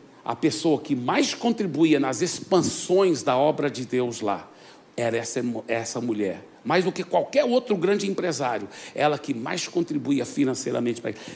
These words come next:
Deus prosperou ela, os filhos, prosperou a família dela. Eu não sei, talvez até hoje ela é a maior contribuinte, eu não sei. Mas ela tem prosperado, prosperado,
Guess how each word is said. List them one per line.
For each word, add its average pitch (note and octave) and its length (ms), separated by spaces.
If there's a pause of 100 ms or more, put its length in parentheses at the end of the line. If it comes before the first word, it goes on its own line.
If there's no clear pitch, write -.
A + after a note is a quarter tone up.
(120)
Deus D3 220
prosperou C3+ 500
ela, A#2 400 (220)
os C#3 140
filhos, A#2+ 580
prosperou A#2+ 540
a G#2 40
família G#2 560
dela. G2+ 300 (300)
Eu - 80
não E3+ 120
sei, D#3+ 200
talvez C#3 280
até D#3+ 240
hoje E3 340
ela B2+ 120
é B2 40
a A#2 40
maior G#2+ 340
contribuinte, G#2+ 680
eu A2 80
não C3 80
sei. G#2 320 (340)
Mas A2+ 340
ela G2+ 400 (220)
tem G#2 140
prosperado, F#2 760 (240)
prosperado, F2 640